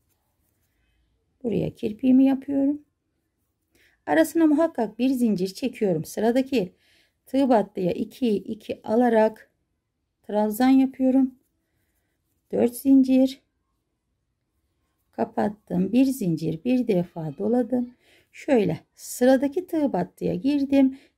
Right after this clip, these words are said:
İki ve iki. Bakın üçüncü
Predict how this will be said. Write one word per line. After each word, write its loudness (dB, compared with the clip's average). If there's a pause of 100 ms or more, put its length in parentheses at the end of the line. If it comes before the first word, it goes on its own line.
İki -2 (460)
ve -8
iki. -16 (420)
Bakın -20 (460)
üçüncü 0